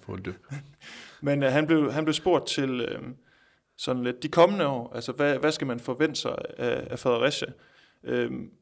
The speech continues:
Speaker 2: og, og han siger ligesom, at, at målet er, at Fredericia skal stabilisere sig i ligaen. Øhm, og det var egentlig det samme mål, som da, da man rykkede op i f-, i første division. Øh, lige finde sig selv, og så, altså, sådan step by step ligge lidt på. Øhm, kan,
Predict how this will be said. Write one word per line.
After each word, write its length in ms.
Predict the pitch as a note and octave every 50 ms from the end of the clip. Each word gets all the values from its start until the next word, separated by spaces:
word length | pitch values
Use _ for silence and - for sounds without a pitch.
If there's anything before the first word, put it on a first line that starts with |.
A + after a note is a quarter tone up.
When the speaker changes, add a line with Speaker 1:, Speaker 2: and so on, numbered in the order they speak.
| _ _ _ _
Speaker 2:
og, 240 | - D3 C#3+ C3+ - - -
og 100 | - -
han 160 | C3 C#3 C#3 C#3+
siger 200 | D3 D3+ D#3+ D#3+
ligesom, 280 | D3+ D3+ D3+ D#3 C3+
at, 260 | A#2+ A2+ - - - _
at 120 | - - C3
målet 260 | D3+ D#3+ D#3+ D3 B2+
er, 40 | C3+
at 60 | C3+
Fredericia 320 | - C3+ B2+ C3+ - C3
skal 180 | A#2+ - C#3 A#2+
stabilisere 640 | - - _ C3+ C3 - B2+ B2 B2 - E3 C#3+ B2
sig 140 | - A2+
i 20 | A2
ligaen. 460 | A#2+ B2 C3+ C#3 C#3 A#2 A2+ A#2 A#2 - -
Øhm, 320 | A#2+ A#2 - - - - - - - -
og 140 | - D3+ C#3
det 60 | D3+
var 60 | D#3 D#3
egentlig 200 | D#3+ D#3 C#3+ B2+
det 80 | B2+
samme 200 | C3+ C#3+ C#3 D#3
mål, 180 | D#3 D#3 C#3 A#2+
som 160 | - B2+ B2
da, 200 | - - - - - - -
da 60 | -
man 140 | B2+ B2 A#2+ -
rykkede 180 | B2+ B2 B2 C3
op 100 | C#3 C3
i 20 |
f-, 140 | C3+ C3 - -
i 100 | C#3 C3+
første 300 | - - G#3 - - B2+
division. 420 | B2 A#2 A#2 - C#3+ C3+ A#2+ C3 - - - - _ _ -
Øh, 160 | C3+ B2+ B2
lige 140 | C3+ D#3 D#3
finde 260 | D#3+ - E3+ F3 F3+
sig 120 | - D3
selv, 220 | - - D#3+ D#3 -
og 80 | B2
så, 300 | B2+ - C#3 C#3 C#3 A#2+ - - - - _ _
altså, 160 | - C#3 -
sådan 220 | C3+ D3 D3 B2 A#2
step 220 | - _ E3+ E3+
by 200 | E3+ E3+ C3+ A#2+
step 320 | - - - D#3 D#3+ E3
ligge 220 | - C3 C#3 - -
lidt 160 | C#3+ D3 C#3+
på. 420 | - - - F3 F3 - - - - _ _ _ - _ _ _ _ _ -
Øhm, 680 | C#3+ C3+ C3 C3 B2+ B2 - B2+ B2+ - - C3 C3+ C#3 _ _ _ _ _ _
kan, 180 | - D3 C#3+